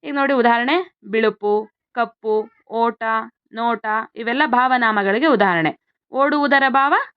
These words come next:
ಓಟ, ಬಿಳಿದರ ಭಾವ ಬಿಳುಪು. ಈ ರೀತಿ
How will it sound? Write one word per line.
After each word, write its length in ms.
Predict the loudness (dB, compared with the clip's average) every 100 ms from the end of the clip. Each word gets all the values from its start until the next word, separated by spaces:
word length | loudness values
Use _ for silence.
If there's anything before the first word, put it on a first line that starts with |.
| _
ಓಟ, 240 | -10 -10 -10 -20 -20 _ _ _
ಬಿಳಿದರ 400 | -6 -2 2 4 4
ಭಾವ 280 | 2 2 0 -2 -8 _
ಬಿಳುಪು. 500 | -4 -2 -4 -8 -14 _ _ -6
ಈ 120 | -2
ರೀತಿ 500 | 0 -2 -4 -8